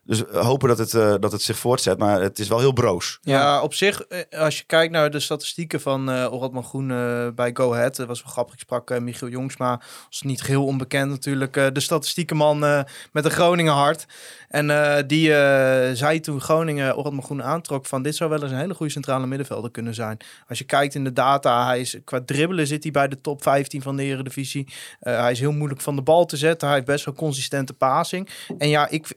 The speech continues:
Speaker 2: vind dat hij tegen Excelsior ook heeft laten zien dat hij verdedigend iets in te brengen heeft.
Speaker 3: Zeker.
Speaker 1: Ja.
Speaker 2: Eh, dat hij een slot op de deur kan zijn.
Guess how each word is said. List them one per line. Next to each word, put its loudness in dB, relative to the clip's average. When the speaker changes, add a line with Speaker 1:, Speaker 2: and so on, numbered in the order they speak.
Speaker 2:
vind -2
dat 2
hij -4
tegen 0
Excelsior 0
ook 2
heeft -2
laten 0
zien -2
dat -4
hij -8
verdedigend 0
iets -6
in -2
te -6
brengen -2
heeft. 2
Speaker 3:
Zeker. -6
Speaker 1:
Ja. 0
Speaker 2:
Eh, 2
dat -2
hij 0
een 0
slot 2
op -8
de -4
deur 4
kan 2
zijn. 0